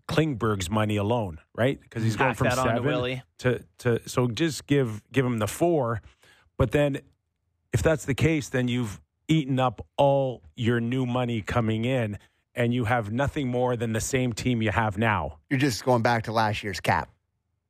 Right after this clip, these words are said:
Speaker 3: Like
Speaker 1: That,
Speaker 3: this year's
Speaker 1: but,
Speaker 3: cap.
Speaker 1: but that's if
Speaker 2: Well, not if you're taking Klingberg's
Speaker 1: but
Speaker 2: money, then it's Klingberg's money, not the cap.
Speaker 1: But then if, if you're taking all of those guys back, that means no raises for, for anybody.
Speaker 2: Right.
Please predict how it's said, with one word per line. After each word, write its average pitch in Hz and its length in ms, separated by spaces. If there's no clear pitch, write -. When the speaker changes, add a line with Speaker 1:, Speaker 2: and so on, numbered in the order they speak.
Speaker 3:
Like 143 100
Speaker 1:
That, 185 100
Speaker 3:
this - 140
year's 120 180
Speaker 1:
but, - 80
Speaker 3:
cap. 95 260
Speaker 1:
but 151 160
that's 190 340
if - 40
Speaker 2:
Well, 156 280
not 175 220
if 156 120
you're 143 180
taking 135 320
Klingberg's 131 460
Speaker 1:
but - 80
Speaker 2:
money, 120 140
then 123 140
it's 120 120
Klingberg's 120 460
money, 110 160
not 117 160
the 131 60
cap. 104 320
Speaker 1:
But 147 140
then 160 360
if, 139 240
if - 160
you're 147 220
taking 156 460
all 139 260
of 127 80
those 123 180
guys 117 300
back, 120 400
that 117 140
means 107 260
no 131 180
raises 123 580
for, 117 420
for 123 160
anybody. 98 500
Speaker 2:
Right. 95 340